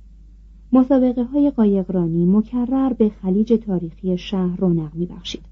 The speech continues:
و در میدانگاه شهر جوانان سوار بر اسب به نیزه‌بازی‌های خطرناک می‌پرداختند و بانوان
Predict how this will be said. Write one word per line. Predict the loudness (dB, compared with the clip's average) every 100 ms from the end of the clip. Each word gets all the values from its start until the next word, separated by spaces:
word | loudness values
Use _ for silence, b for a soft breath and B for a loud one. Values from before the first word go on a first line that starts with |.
| -20 -20 -20 -14 -2
و | 0
در | 2 2
میدانگاه | 2 2 0 0 0 -2
شهر | -4 -6 -6 -14 b b b 0
جوانان | 2 2 0 0 0 -2
سوار | -4 -6 -4 -6
بر | -8 -10 -4
اسب | -2 -4 -10 b b
به | 0 2
نیزه‌بازی‌های | 2 2 0 0 -2 -2 -4 -2 -4
خطرناک | -4 -6 -6 -4 2 2 0
می‌پرداختند | -10 -10 -16 -18 -18 -18 -18 -20 -20 -20 -20 -10 -2
و | -2
بانوان | 0 -2 -2 -2 2